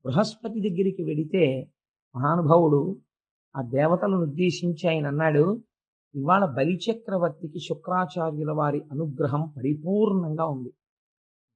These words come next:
గురువులకి ప్రణిపాతం చేసి, గురువులకి శరణాగతి చేసి, గురువుల వలన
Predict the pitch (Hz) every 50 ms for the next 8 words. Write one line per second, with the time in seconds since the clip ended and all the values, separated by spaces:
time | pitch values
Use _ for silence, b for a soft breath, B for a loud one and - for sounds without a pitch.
0 | - 135 160 185 214 233 262 254 254 247 247 - - - 170 151 156 185 185 -
1 | 220 214 214 214 226 208 208 185 - 180 180 175 - - - 180 185 202 196 151
2 | 143 156 190 208 226 226 220 220 214 160 - - 180 160 170 185 208 220 226 208
3 | 220 220 - 175 185 180 165 147 - - 185 190 190 160 139 131 156 180 208 214
4 | 233 233 220 208 214 208 202 196 190